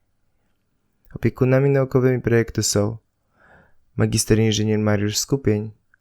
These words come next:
oraz magister inżynier Krzysztof Żołyniak. Czym jest sam projekt WIDES? Projekt WIDES jest to urządzenie wykorzystujące algorytm rozpoznawania obiektów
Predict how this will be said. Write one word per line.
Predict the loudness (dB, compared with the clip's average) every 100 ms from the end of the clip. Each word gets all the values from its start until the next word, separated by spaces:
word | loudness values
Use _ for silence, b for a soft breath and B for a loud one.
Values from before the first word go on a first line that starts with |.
| _ _
oraz | 0 0 0
magister | -4 -4 -6 -4 -4
inżynier | -2 -2 -4 -4 -6
Krzysztof | -8 -8 -4 -2
Żołyniak. | 2 2 2 -4 -10 -20 _ _ _ _ _ _ _ _ _ _ _ _ _ _ _ _ _ _ _ _ -10
Czym | -2 0 2
jest | 2 0 -2
sam | -2 -4
projekt | -2 -2 -2
WIDES? | -6 -4 -4 -8 -12 -16 _ _ _ _ _ _ _ _
Projekt | -2 0 0
WIDES | -2 -2
jest | -4 -2
to | -2
urządzenie | 0 -2 -4 -4 -4
wykorzystujące | -2 -2 -4 -4 -2 -4 -4 -2
algorytm | 0 2 2 0 -2 -4
rozpoznawania | -4 -4 -4 -2 -2 0 0
obiektów | 0 0 -2 -2 -4 -4